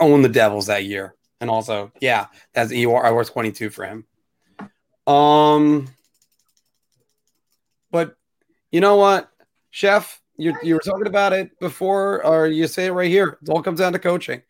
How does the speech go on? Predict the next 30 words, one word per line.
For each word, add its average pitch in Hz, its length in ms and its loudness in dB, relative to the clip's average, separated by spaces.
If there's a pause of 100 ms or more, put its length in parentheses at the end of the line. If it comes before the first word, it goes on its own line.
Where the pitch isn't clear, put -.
(380)
And 151 140 0
I 151 60 -2
think 175 160 -4
the 196 60 -2
Rangers 185 320 0
are 175 40 -8
gonna 185 180 -2
have, 180 440 -4 (960)
uh, - 100 -18 (480)
they, 170 220 -4
they, 160 200 -2
they 165 220 -4
got 208 120 2
a 220 40 2
better 220 200 2
coach 196 340 0
now. 135 280 -2 (180)
That's 165 120 -8
what 214 120 2
matters. 190 420 0 (1000)
Look 202 140 -2
at 226 100 -2
the 277 60 -4
New 262 100 0
York 262 180 -2
Islanders 180 600 2 (240)
going 175 280 2
from 156 580 0 (720)
Doug 202 260 4
Weight 156 420 2